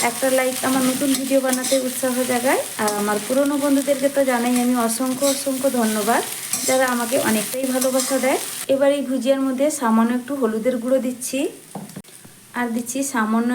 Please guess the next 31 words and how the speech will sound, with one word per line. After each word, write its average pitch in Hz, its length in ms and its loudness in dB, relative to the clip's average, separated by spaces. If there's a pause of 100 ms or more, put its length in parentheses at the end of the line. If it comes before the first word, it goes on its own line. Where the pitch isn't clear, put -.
একটু 233 240 -4 (1080)
ঝাল 220 300 2
লঙ্কার 247 400 2
গুঁড়ো। 233 240 2 (560)
আর 208 140 2
এটা 226 280 0
দেখতে 214 320 -2
ভীষণই 254 440 -2
ভালো 240 280 -2
লাগবে 247 360 -2 (540)
আর 208 180 4 (100)
একটু 233 180 -6 (100)
ঝাল 233 220 4
ঝাল 254 160 2
হবে, 233 280 0
সেই 240 220 -2
জন্য 233 240 0
কিন্তু 240 220 -2
লঙ্কার 226 380 0
গুঁড়োটা 240 300 0
এখানে 247 240 -2
ব্যবহার 226 400 0
করলাম 247 300 0
বন্ধুরা। 247 400 2
তোমরা 220 220 2
চাইলে 226 220 0
এটাকে 226 260 0
স্কিপ 240 320 -8
করতে 247 260 -2
পারো, 233 240 0 (800)
শুধুমাত্র 240 460 0